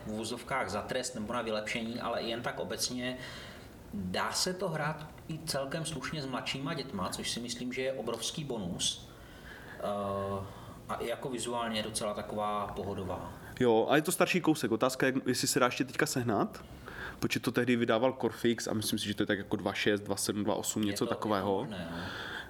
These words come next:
Speaker 2: Ale jo, to jsem právě jenom pořizoval kvůli tomu, že se to hrá s dětma.
Speaker 1: Ale
Speaker 2: A je, je, je příjemná taková, jako z těch postřehovek.
Speaker 1: Z těch postřehovek určitě bych ji řadil někam rozhodně výš než třeba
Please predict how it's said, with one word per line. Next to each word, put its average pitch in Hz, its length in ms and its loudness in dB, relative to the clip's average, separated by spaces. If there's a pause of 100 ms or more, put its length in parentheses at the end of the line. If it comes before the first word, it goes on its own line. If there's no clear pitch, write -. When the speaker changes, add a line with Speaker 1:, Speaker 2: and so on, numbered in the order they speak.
(140)
Speaker 2:
Ale 113 200 8
jo, 113 240 6 (540)
to - 80 0
jsem 131 140 2
právě 131 140 8
jenom 127 220 4 (200)
pořizoval 120 540 6
kvůli 117 160 4
tomu, 113 160 0
že 107 60 2
se - 60 -4
to 117 100 2
hrá 113 220 4
s 104 60 -4
dětma. 104 320 -2 (260)
Speaker 1:
Ale 107 140 0
Speaker 2:
A 107 180 6
je, 143 140 10
je, 165 160 10
je 170 60 10
příjemná 127 340 6
taková, - 220 4
jako 117 140 2
z - 40 0
těch 143 120 4
postřehovek. 123 720 4 (480)
Speaker 1:
Z - 60 -4
těch 147 160 -2
postřehovek 135 600 -4
určitě 120 340 -2
bych 123 160 -8
ji 127 60 -2
řadil 117 720 0 (120)
někam 113 560 -2
rozhodně 110 420 -2
výš 101 220 -6
než - 140 -8
třeba 107 420 -2